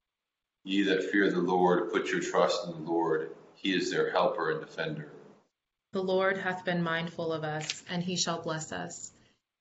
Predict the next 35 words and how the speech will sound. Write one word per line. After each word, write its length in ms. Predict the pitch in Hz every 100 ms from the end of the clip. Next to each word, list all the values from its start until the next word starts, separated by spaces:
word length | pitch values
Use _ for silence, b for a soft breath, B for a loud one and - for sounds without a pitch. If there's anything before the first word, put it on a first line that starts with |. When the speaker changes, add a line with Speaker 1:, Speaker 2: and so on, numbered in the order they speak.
| _
Speaker 2:
Even 260 | 208 208
he 240 | 208 202 190
shall 220 | - 175
bless 260 | 175 170 -
the 120 | 185
house 320 | 175 165 165
of 100 | 170
Israel. 640 | 170 165 165 156 156 165 - _
He 100 | 190
shall 220 | 180 185
bless 300 | 175 165 160
the 100 | -
house 340 | 156 147 147 -
of 100 | -
Aaron. 420 | 151 147 151 - _ _ _ _ _ _ _ _ _ _ _
Speaker 1:
He 140 | 107
shall 300 | 101 104 92
bless 340 | 92 98 95 -
them 220 | 95 92
that 220 | 80 -
fear 180 | - 90
the 100 | 85
Lord, 560 | 82 85 82 82 82 -
both 180 | 85 82
small 520 | - - 170 165 160
and 120 | 156
great. 380 | 78 78 156 - - - _ _ _ _ _ _ -
Speaker 2:
The 60 |
Lord 360 | 190 190 196 196
shall 240 | - 190
increase 520 | 180 175 - 180 180 175
you 120 | 165
more 260 | 165 165
and 120 | 170 170
more, 400 | 160 156 156